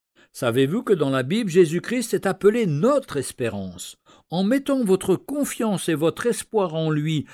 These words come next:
comme Sauveur et Seigneur, vous ne serez jamais totalement sans espérance. Vous aurez, vous aussi, cette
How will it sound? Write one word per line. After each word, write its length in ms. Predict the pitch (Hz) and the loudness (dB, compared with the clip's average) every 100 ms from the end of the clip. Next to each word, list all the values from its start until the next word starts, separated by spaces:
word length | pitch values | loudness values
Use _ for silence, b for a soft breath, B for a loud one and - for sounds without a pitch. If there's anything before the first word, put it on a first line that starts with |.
| B B | B B
comme 200 | 131 123 | -4 -4
Sauveur 580 | - 269 277 247 254 196 | -2 -2 0 0 0 0
et 60 | |
Seigneur, 560 | 156 160 139 120 123 151 b b _ | -2 -4 -2 -2 -4 -6 b b _
vous 160 | 143 196 | 2 4
ne 160 | 180 | 4
serez 300 | - - 170 | 2 0 -2
jamais 560 | 120 110 180 175 170 185 | -2 -4 -4 -4 0 0
totalement 840 | 180 165 147 151 143 135 131 127 b | 2 -4 -4 -4 -4 -4 -6 -8 b
sans 460 | - - 226 214 120 | -10 -4 -2 -2 -4
espérance. 840 | 107 - 107 98 95 82 - - _ _ | -6 -6 -8 -6 -10 -12 -18 -18 _ _
Vous 360 | 120 202 208 269 | -2 2 2 2
aurez, 320 | 285 302 294 | 0 -2 -2
vous 300 | 165 185 160 | 0 -2 0
aussi, 460 | 233 208 - 269 226 B | 0 0 -2 -6 -6 B
cette 340 | - - 190 | -4 0 0